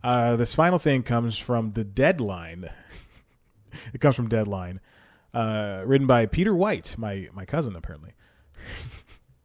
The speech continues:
Late night laughs. Oh, I got breaking news from Deadline. Quibi stuff. <laughs> Uh, late night laughs.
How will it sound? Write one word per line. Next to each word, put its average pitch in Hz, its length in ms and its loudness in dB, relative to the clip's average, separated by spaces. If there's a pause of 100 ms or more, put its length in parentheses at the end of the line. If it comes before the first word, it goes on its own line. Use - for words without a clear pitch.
(1700)
Late 135 280 2
night 139 200 2
laughs. 113 600 0 (520)
Oh, 113 120 0
I 113 80 2
got 98 160 -6
breaking 101 320 -6
news 120 220 -4
from 87 140 -14
Deadline. 98 540 -6 (800)
Quibi 117 260 -4
stuff. - 380 -16
<laughs> - 40 -20 (2500)
Uh, 117 340 -2
late 147 240 0
night 147 220 -2
laughs. 120 680 -2